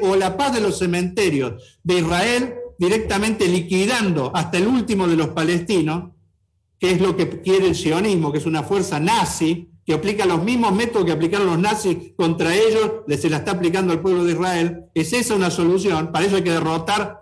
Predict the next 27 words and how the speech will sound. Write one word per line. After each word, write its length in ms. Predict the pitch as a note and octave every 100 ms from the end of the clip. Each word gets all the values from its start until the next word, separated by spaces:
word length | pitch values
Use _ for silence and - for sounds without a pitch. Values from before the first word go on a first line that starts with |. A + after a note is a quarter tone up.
| - _ _ _ _ -
a 120 | E3
la 100 | E3
revolución 520 | D#3+ E3 E3 E3+ G#3
mundial, 640 | F#3 G3+ G#3 D#3+ C#3+ D3
algo 240 | - E3 E3
que 100 | D#3+
no 140 | G#3
van 220 | A3+ G#3
a 80 | D#3
lograr 560 | D3 D3 D#3 C#3 C3+ -
los 160 | C#3 C3+
sionistas. 480 | D3+ D#3+ C#3 - D3
O 100 | G3+
la 200 | G3+ G#3
otra 360 | A3+ A3+ A3 G#3
es 260 | G#3 G#3 - _ _ _ _ _
que 100 | F#3
la 160 | F#3+ A3+
revolución 1000 | A3 G3+ F#3+ F#3+ G3 G3+ C#3 A2 - -
en 180 | D#3+ F3+
Medio 280 | G3+ G3+ G3+
Oriente 760 | G3 E3+ D#3 E3+ F3+ E3+ - _
termine 380 | F#3 F#3 A3+ G#3+
expulsando 880 | - E3+ E3+ - F3 C#3+ B2 G#2+ -
al 140 | D3 D3+
invasor, 800 | D3+ D3+ D#3 E3+ D3+ E3+ - -
derrote 840 | D3+ D#3 F#3 A3 - C#3+ A#2+ -